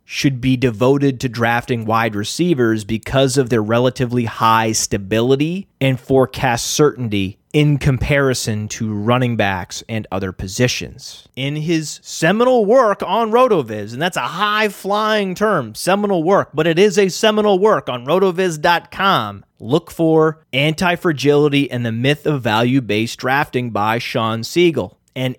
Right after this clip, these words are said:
in that article, he outlines why it is optimal to build an anti-fragile roster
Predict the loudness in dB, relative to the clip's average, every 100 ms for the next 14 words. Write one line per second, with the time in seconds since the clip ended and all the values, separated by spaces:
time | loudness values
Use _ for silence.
0 | -4 -2 0 0 0 0 2 2 2 -4
1 | -6 -6 _ -4 -2 0 -2 0 0 0
2 | -2 0 2 2 0 -4 -6 -2 0 0
3 | 0 0 0 0 -4 2 4 4 2 -2
4 | -6 -4 -2 0 -2 -2 -2 -2 0 0
5 | 2 2 2 4 2 2 0 -2 -2 -2
6 | -6